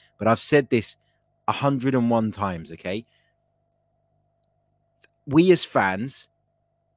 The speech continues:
we as supporters did not do our job that day, okay? Booing our own player off the pitch the way we did, doing it in the lead up to that game, in previous games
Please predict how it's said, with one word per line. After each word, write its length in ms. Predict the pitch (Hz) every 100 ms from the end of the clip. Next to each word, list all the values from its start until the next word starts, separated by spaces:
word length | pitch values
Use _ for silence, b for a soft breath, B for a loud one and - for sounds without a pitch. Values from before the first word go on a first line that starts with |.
| _
we 240 | - 123 156
as 100 | 160
supporters 840 | - 151 - 135 107 98 98 113 -
did 180 | 117 104
not 340 | 127 143 120
do 200 | 131 120
our 160 | 107 104
job 280 | 104 104 82
that 200 | 82 -
day, 220 | 82 85 _ _ _ _ _ _ -
okay? 220 | - 117
Booing 640 | 117 87 147 151 147 139 131
our 240 | 117 123 123
own 160 | 123
player 320 | 113 123 107
off 140 | 101 -
the 80 | 98
pitch 340 | - 92 -
the 80 | 98
way 180 | 95 92
we 160 | 87
did, 260 | 85 92 85 _ b b _
doing 280 | 139 143 135
it 100 | 123
in 140 | 113
the 80 | 107
lead 240 | 110 123
up 140 | 113 -
to 100 | -
that 180 | 90 -
game, 220 | 98 95
in 100 | 92
previous 580 | - 107 113 117 104 87
games 400 | - 87 82 80